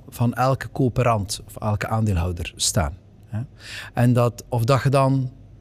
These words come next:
aandeelhouder zijt of, ehm, medewerker, ehm, denk, de vraag is, hoe worden de beslissingen genomen? Ja, ehm,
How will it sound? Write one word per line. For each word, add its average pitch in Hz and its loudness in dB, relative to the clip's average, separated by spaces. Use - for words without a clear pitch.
aandeelhouder 175 4
zijt - 0
of, - -2
ehm, 113 2
medewerker, 156 2
ehm, 117 0
denk, 123 0
de 113 0
vraag 143 6
is, - 2
hoe 147 4
worden 170 2
de 135 4
beslissingen 127 2
genomen? 90 -2
Ja, 143 -2
ehm, 113 2